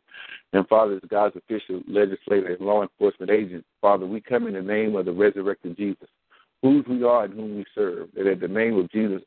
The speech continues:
every knee should bow, of things in heaven and things in the earth and things under the earth, and that every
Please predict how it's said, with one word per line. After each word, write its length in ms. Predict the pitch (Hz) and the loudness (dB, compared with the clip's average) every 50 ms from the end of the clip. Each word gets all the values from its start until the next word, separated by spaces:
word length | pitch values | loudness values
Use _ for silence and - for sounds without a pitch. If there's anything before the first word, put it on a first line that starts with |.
| - | 0
every 240 | 107 104 95 95 90 | 2 2 2 0 -4
knee 220 | 90 92 101 101 - | -6 -8 -8 -8 -8
should 160 | - 95 85 | -10 -10 -6
bow, 280 | 80 87 82 82 85 - _ _ - | -2 -2 -2 -2 -4 -8 _ _ -8
of 140 | 90 85 - | -8 -6 -4
things 260 | - 101 101 104 98 95 | -2 0 0 2 0 -2
in 120 | 92 80 | -4 -2
heaven 320 | 92 104 107 107 117 110 | 2 2 2 2 0 -4
and 100 | 110 104 | -10 -10
things 240 | - 110 110 110 104 113 | -6 -6 -4 -4 -6 -6
in 80 | 107 | -4
the 120 | 113 107 92 | -2 0 0
earth 180 | 87 87 - _ _ _ _ _ _ _ _ _ _ | 0 -2 -4 _ _ _ _ _ _ _ _ _ _
and 140 | 98 98 92 | 0 0 2
things 220 | - 107 107 101 - - - | 4 4 2 2 0 -4 -4
under 200 | 113 107 98 87 | -2 -2 -2 -2
the 180 | 87 85 85 | -2 -2 -2
earth, 160 | - 85 87 - - | -2 -4 -6 -6 -6
and 100 | 92 87 | -4 0
that 180 | 95 92 87 - _ _ _ _ _ _ _ _ _ | 2 2 2 0 _ _ _ _ _ _ _ _ _
every 320 | - 127 143 147 147 143 | 2 4 4 2 0 -4